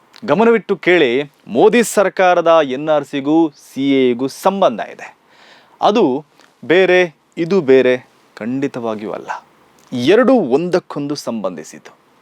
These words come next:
ಅಳಿಯ ಅಲ್ಲ ಮಗಳ ಗಂಡ ಅನ್ನೋ ಹಾಗೆ. ಅಸ್ಸಾಂನಲ್ಲಿ ನಡೀತಲ್ಲ ಎನ್ ಆರ್ ಸಿ, ಆ ಎನ್ ಆರ್ ಸಿಯಿಂದ ಹೊರಗುಳಿದು ಯಾರ್ಯಾರು ಅಕ್ರಮ ವಲಸಿಗರು ಅಂತ ಕರೆಸ್ಕೊಳ್ತಾರೋ ಅವರಲ್ಲಿ ಮುಸ್ಲಿಮೇತರು ಅಂದ್ರೆ ಹಿಂದೂ, ಸಿಖ್, ಜೈನ,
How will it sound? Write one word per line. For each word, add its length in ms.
ಅಳಿಯ 260
ಅಲ್ಲ 400
ಮಗಳ 440
ಗಂಡ 240
ಅನ್ನೋ 240
ಹಾಗೆ. 400
ಅಸ್ಸಾಂನಲ್ಲಿ 560
ನಡೀತಲ್ಲ 480
ಎನ್ 180
ಆರ್ 140
ಸಿ, 240
ಆ 140
ಎನ್ 300
ಆರ್ 160
ಸಿಯಿಂದ 360
ಹೊರಗುಳಿದು 880
ಯಾರ್ಯಾರು 760
ಅಕ್ರಮ 420
ವಲಸಿಗರು 540
ಅಂತ 160
ಕರೆಸ್ಕೊಳ್ತಾರೋ 960
ಅವರಲ್ಲಿ 320
ಮುಸ್ಲಿಮೇತರು 760
ಅಂದ್ರೆ 500
ಹಿಂದೂ, 560
ಸಿಖ್, 340
ಜೈನ, 340